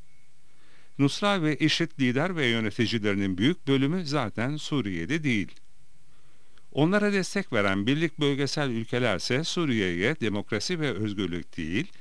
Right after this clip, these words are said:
kendilerine uygun çağ dışı, ilkel, bağnaz, faşist bir yapı yerleştirmek istiyor. Klasik tanımıyla emperyalist ve savaş sermayeli kapitalist ülkelerin derdini bilmeyen yok. Herkes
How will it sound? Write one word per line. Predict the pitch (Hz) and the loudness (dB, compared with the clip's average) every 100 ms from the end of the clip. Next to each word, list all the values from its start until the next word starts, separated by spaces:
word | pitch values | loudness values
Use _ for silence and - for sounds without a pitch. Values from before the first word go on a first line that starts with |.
| - - | -12 -10
kendilerine | - 113 120 139 160 156 | -2 2 4 4 4 2
uygun | 120 110 90 110 | 2 0 0 -2
çağ | - 127 131 110 | 0 0 0 0
dışı, | 90 - | -2 0
ilkel, | 113 151 123 110 - 90 104 | -2 -2 -2 -2 0 0 0
bağnaz, | 117 110 104 92 - | 0 0 0 -4 -6
faşist | - 139 - 185 - | -6 -4 -2 -4 -2
bir | 156 | -2
yapı | 131 120 160 | -2 -2 0
yerleştirmek | 80 76 82 - 82 78 - | 0 -2 -4 -4 -4 -4 -6
istiyor. | - 90 82 - - - - - - - - | -4 -4 -4 -6 -10 -10 -10 -10 -10 -10 -8
Klasik | - 92 - 147 - | -6 -4 -2 -4 -4
tanımıyla | 90 73 82 85 123 165 - - | -6 -4 -6 -2 -2 -2 -6 -4
emperyalist | 117 107 120 120 131 170 - | -2 2 4 4 2 0 -2
ve | 110 110 | 0 0
savaş | - 104 135 | 0 -2 -2
sermayeli | - 143 135 127 131 135 143 | -2 0 0 0 0 0 0
kapitalist | 165 - - 117 120 120 196 160 | -2 -4 -4 -2 -2 -2 -2 -4
ülkelerin | 139 - 131 127 127 | -2 0 0 0 0
derdini | 123 117 120 120 120 113 | 0 0 0 -2 -2 0
bilmeyen | 139 107 104 98 | 0 2 2 2
yok. | 101 87 67 - - - - - - - | 0 -2 -4 -8 -12 -10 -10 -10 -10 -8
Herkes | - 104 - 104 117 | -2 -2 0 -2 -2